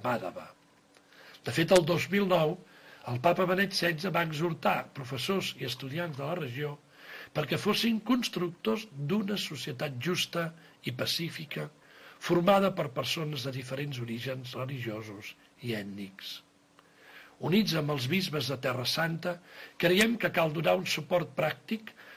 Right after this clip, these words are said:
a les persones vulnerables, a la formació dels joves i a tots els esforços per a la promoció de la pau. Cal mantenir i incrementar els pelegrinatges a Terra Santa, on experimentarem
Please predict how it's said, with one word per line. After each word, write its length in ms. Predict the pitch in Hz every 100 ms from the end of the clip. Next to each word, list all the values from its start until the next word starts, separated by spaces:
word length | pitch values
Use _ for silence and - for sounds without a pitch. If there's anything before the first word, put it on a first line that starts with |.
| -
a 80 | 160
les 160 | 160
persones 480 | - 156 175 175 165
vulnerables, 800 | 160 156 143 160 - 98 95 - - - -
a 140 | - 156
la 80 | -
formació 480 | 165 156 147 185
dels 220 | 165 143 123
joves 380 | 180 185 185 - - - - 165
i 60 | 175
a 60 |
tots 240 | 175 226 208
els 160 | 180 160
esforços 640 | - - 170 165 - 180 -
per 60 | 160
a 60 | 151
la 100 | 147 123
promoció 480 | 143 135 131 151
de 100 | 139 123
la 100 | 110
pau. 300 | 117 104 90 - _ _ _ _ - - -
Cal 160 | 175 185
mantenir 460 | 196 190 196 220
i 60 | 208
incrementar 560 | 185 180 170 160 196 196
els 80 | -
pelegrinatges 720 | 165 143 156 165 170 156 143
a 60 | 151
Terra 240 | 147 143
Santa, 480 | - 165 156 127 92 - - - - -
on 160 | 151
experimentarem 880 | 160 - 208 196 170 160 156 170 170